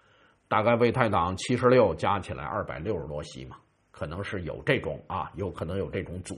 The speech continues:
合了啊，这个咱们就不花时间了，就知道是出了这么件事儿。说到泰国这民调，那你怎么差那么多呀？呃，民主派城市的这帮人是愿意表达的，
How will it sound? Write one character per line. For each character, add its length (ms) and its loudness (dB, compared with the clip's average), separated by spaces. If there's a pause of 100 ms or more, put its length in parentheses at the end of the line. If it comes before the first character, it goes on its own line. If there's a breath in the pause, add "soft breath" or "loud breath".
合 240 -10
了 140 -8 (420 loud breath)
啊， 100 0
这 200 8
个 80 0
咱 120 2
们 80 0
就 100 4
不 120 -2
花 160 6
时 160 0
间 220 8
了， 220 2
就 120 0
知 260 0
道 240 6
是 280 -4
出 180 2
了 100 4
这 100 2
么 100 -2
件 200 4
事 120 8
儿。 200 6 (340 loud breath)
说 160 6
到 120 10
泰 260 8
国 160 8
这 100 6
民 240 6
调， 280 8
那 140 0
你 160 0
怎 120 -2
么 80 -4
差 260 2
那 140 2
么 140 -2
多 260 2
呀？ 120 -6 (560 soft breath)
呃， 500 -6
民 280 6
主 160 0
派 320 10
城 360 -2
市 180 2
的 100 4
这 140 0
帮 220 -2
人 160 -2
是 280 -6
愿 300 2
意 120 -6
表 260 -10 (120)
达 260 -12
的， 100 -18